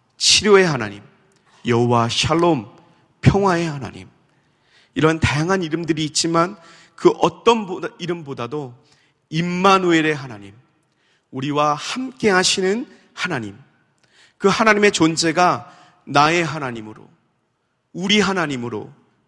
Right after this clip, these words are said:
우리 곁에, 우리 안에 오신 것입니다. 마태복음 일 장에서 이 임마누엘의 하나님, 우리와 함께 하신다라는 그 약속은 놀랍게도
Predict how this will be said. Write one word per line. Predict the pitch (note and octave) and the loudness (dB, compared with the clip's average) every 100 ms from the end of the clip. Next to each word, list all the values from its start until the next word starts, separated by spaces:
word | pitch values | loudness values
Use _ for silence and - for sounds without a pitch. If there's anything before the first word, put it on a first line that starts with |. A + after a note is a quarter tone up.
| _ | _
우리 | C#3 C3 | -6 -6
곁에, | A#2 - - A2+ - _ _ | -8 -8 -10 -10 -12 _ _
우리 | C3+ C3+ | -8 -4
안에 | B2 A2+ A#2 E3+ A#3 _ _ _ | -4 -4 -4 -6 -8 _ _ _
오신 | C3+ C#3 D#3+ C3 | -4 -4 -4 -8
것입니다. | A2+ - - _ _ _ _ _ _ _ _ _ _ _ _ _ | -10 -12 -16 _ _ _ _ _ _ _ _ _ _ _ _ _
마태복음 | C3+ C#3 E3+ D#3+ E3 D#3 | -2 2 0 0 -6 -4
일 | G#3 G#3+ | -4 -4
장에서 | F#3+ D#3+ A#2+ - B2+ C3 _ _ _ | -4 -4 -6 -8 -12 -18 _ _ _
이 | - D#3+ B2+ _ | -10 -10 -10 _
임마누엘의 | F3 G3+ G#3+ A3 G#3 G3 E3+ E3 | -4 -2 2 4 4 4 2 2
하나님, | D3 C3 G#2+ G#2+ - _ _ _ - | -2 -8 -14 -18 -20 _ _ _ -8
우리와 | C3 D3+ D#3 | -4 -4 -4
함께 | - B3 - G#3+ | -6 -10 -4 -4
하신다라는 | F#3+ - G3 F#3 E3+ E3 F3+ E3+ - - _ | -2 -6 -4 -2 0 0 0 -2 -12 -20 _
그 | - D#3 | -4 2
약속은 | C3+ - - B2+ D#3+ D3 - _ _ _ _ _ | 2 0 -8 -8 -12 -14 -20 _ _ _ _ _
놀랍게도 | B2+ C#3 E3+ E3+ D3 D3 B2+ | -4 0 0 0 -4 -4 -6